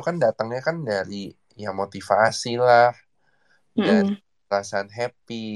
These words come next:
Speaker 1: gitu. Makanya kan sekarang tuh ada ya, apa ya bilangnya ya, yang kayak gimana caranya kamu tuh, eh, dopamin fasting gitu. Sosial
Speaker 2: <laughs>
Speaker 1: medianya di, di,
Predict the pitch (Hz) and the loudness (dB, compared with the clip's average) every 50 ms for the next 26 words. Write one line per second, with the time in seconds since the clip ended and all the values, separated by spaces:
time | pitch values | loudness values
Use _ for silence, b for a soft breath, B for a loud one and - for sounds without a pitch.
0 | 104 95 95 90 90 _ - - - - _ _ B B B B B B B _ | -10 -10 -12 -14 -10 _ -10 -10 -10 -12 _ _ B B B B B B B _
1 | - 98 95 - 104 104 110 131 139 175 202 202 202 - - 151 131 139 160 165 | -4 -4 -2 0 -2 0 0 2 4 4 4 4 2 -2 2 4 4 4 2 -4
2 | 170 175 175 202 - 147 143 135 123 113 107 107 107 107 110 113 113 113 113 110 | -6 -2 -2 0 2 4 2 2 2 -2 -2 0 2 2 2 2 2 0 -2 -4
3 | 104 _ _ _ - _ _ - - 120 - 170 156 127 110 110 113 120 123 135 | -8 _ _ _ -20 _ _ -14 -14 -8 -6 -4 -6 -6 -6 -8 -8 -8 -8 -8
4 | 147 139 110 95 90 92 _ _ _ _ _ _ _ _ _ _ _ _ _ _ | -10 -10 -10 -10 -10 _ _ _ _ _ _ _ _ _ _ _ _ _ _ _
5 | _ _ _ _ _ 104 98 95 95 - 104 107 107 110 107 107 104 104 101 104 | _ _ _ _ _ -12 -12 -12 -8 -6 -6 -6 -4 -2 0 2 2 4 4 2
6 | 98 - _ _ _ _ _ _ _ _ _ _ _ _ _ _ _ 131 117 117 | 0 -2 _ _ _ _ _ _ _ _ _ _ _ _ _ _ _ -10 -8 -4
7 | 107 113 117 127 143 135 - 139 123 127 139 143 135 - 127 123 127 135 _ 156 | -2 -2 -2 -2 -4 0 0 0 0 0 -4 -4 -4 -4 -4 -4 -4 -6 _ -4
8 | 151 147 147 143 - - - 117 107 104 110 110 104 104 - - 107 110 110 113 | -2 0 -2 -2 -4 -4 -6 -4 -4 -4 -2 0 -2 -2 2 0 -2 -2 -2 -6
9 | 110 110 110 - - 117 113 - - _ 151 147 139 135 123 107 95 90 - 95 | -10 -10 -10 -6 -6 -6 -6 -8 -6 _ -2 -2 -2 -4 -6 -8 -10 -8 -4 -4
10 | 95 90 92 - _ _ _ _ - - 104 98 101 - 110 98 101 107 - 98 | -4 -4 -6 -12 _ _ _ _ -8 0 0 0 2 4 4 4 6 6 6 6
11 | 101 104 139 127 110 _ _ 127 120 _ _ _ _ 98 82 - _ _ _ _ | 6 6 6 6 4 _ _ 0 0 _ _ _ _ -10 -10 -10 _ _ _ _
12 | _ _ _ _ _ _ _ _ _ _ 98 98 | _ _ _ _ _ _ _ _ _ _ -6 -6